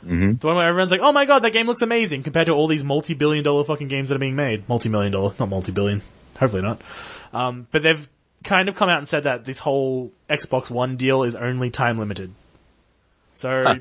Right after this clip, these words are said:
Speaker 2: Below will be on other consoles. We'll probably get Below on P S four and we'll get it on P C 'cause Cappy games are generally being P C games.
Speaker 1: Yay.
Speaker 2: Um, the other thing that shocked me, and I had no idea, 'cause I don't think they announced it until then, was Super Time Force, which looks fucking cool.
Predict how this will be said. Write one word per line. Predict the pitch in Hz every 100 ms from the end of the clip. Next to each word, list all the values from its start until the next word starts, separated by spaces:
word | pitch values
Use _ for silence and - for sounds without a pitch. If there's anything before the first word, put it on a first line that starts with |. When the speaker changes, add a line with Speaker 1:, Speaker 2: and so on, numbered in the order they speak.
| 123
Speaker 2:
Below | 165 170 180
will | 175 175
be | 165
on | 147
other | 143 139
consoles. | 113 101 98 95
We'll | 127
probably | 156 147
get | 139
Below | 139 139
on | 135
P | 139
S | 127
four | 196 208 214
and | 143
we'll | 135
get | 127
it | 120
on | 123
P | - 131
C | 143
'cause | 135 131
Cappy | - 123 113 127
games | 117 117
are | 117
generally | 117 117 120
being | 107
P | 110 110
C | 104 98
games. | 87 76 98 - _ _ - - - - 165
Speaker 1:
Yay. |
Speaker 2:
Um, | 151 139 139 135 127 113
the | 175
other | 311
thing | 349
that | 294
shocked | - 233
me, | 226
and | 202
I |
had | 160 151
no | 151
idea, | 160 127 139 139 104 -
'cause | -
I |
don't | 143
think | 185 170
they |
announced | 127 123 170 -
it | 120
until | 117 120
then, | 107 107
was | 113 - - -
Super | - 269
Time | 254 262 247
Force, | 180 127 110 -
which | 139
looks | 180 - -
fucking | 233 220 190
cool. | 226 240 120 156